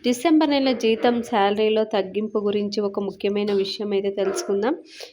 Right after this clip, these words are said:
ఇంకా ఎవరైనా మన ఛానల్ని సబ్స్క్రైబ్ చేసుకోకపోతే వెంటనే సబ్స్క్రైబ్ చేసుకొని బెల్ సింబల్ యాక్టివేట్ చేసుకోండి. మేం చేసే ప్రతి వీడియో నోటిఫికేషన్ అనేది మీ వరకు వస్తుందండి.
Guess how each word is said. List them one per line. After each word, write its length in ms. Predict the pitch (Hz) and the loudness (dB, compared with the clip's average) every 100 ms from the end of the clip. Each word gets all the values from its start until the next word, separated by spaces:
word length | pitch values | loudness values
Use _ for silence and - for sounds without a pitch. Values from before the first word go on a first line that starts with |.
| - | -6
ఇంకా 200 | 247 311 | -2 2
ఎవరైనా 400 | 311 277 269 269 | 4 4 2 2
మన 160 | 254 226 | 2 2
ఛానల్ని 460 | 226 214 220 220 | 0 0 2 2
సబ్స్క్రైబ్ 640 | 220 196 - - 214 208 208 | 0 -4 -8 -4 -4 -2 -2
చేసుకోకపోతే 580 | 196 208 202 202 202 | -2 -6 -8 -6 -4
వెంటనే 340 | 202 190 196 202 | -2 -2 -2 -2
సబ్స్క్రైబ్ 600 | 202 185 - 202 202 202 | -4 -8 -4 -4 -2 0
చేసుకొని 360 | 196 - 214 | -2 0 0
బెల్ 220 | 202 190 - | 4 2 0
సింబల్ 340 | 220 208 202 | -4 -2 0
యాక్టివేట్ 500 | 196 190 202 202 202 | 0 -2 -4 -4 -2
చేసుకోండి. 540 | 202 - 208 202 233 381 - - - 233 | -4 -4 -2 0 0 0 -4 -6 -2 4
మేం 240 | 247 302 311 | 6 6 4
చేసే 260 | 277 277 277 | 4 4 4
ప్రతి 340 | 262 233 240 | 4 2 2
వీడియో 320 | 226 226 220 | 2 4 4
నోటిఫికేషన్ 760 | 214 202 202 202 - 202 - 208 | 4 2 0 -4 -2 -4 -2 0
అనేది 200 | 202 196 | 0 2
మీ 160 | 196 | 2
వరకు 360 | 190 196 196 196 | 2 2 2 2
వస్తుందండి. 680 | 196 - 196 190 190 269 | 2 0 -6 -4 0 0